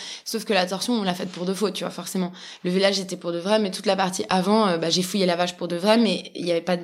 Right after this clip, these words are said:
elle était pas pleine, la vache qu'on a utilisée pour, euh, faire la torsion. Du coup, fallait que je fasse semblant, euh,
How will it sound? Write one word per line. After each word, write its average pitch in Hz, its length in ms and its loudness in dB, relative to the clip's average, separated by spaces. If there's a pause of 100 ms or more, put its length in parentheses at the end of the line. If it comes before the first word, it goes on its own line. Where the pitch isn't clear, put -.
elle 170 240 2
était 165 160 -6
pas 185 120 2
pleine, 196 280 2
la 175 80 0
vache 175 160 -4
qu'on 180 140 -4
a 170 40 0
utilisée 175 300 -2
pour, 175 240 -8
euh, 170 160 0
faire 180 160 -2
la 175 80 0
torsion. 196 260 0 (400)
Du 165 120 -8
coup, 185 120 -10
fallait 185 200 6
que 165 60 -2
je - 40 2
fasse 185 160 -2
semblant, 202 520 4
euh, 170 120 -2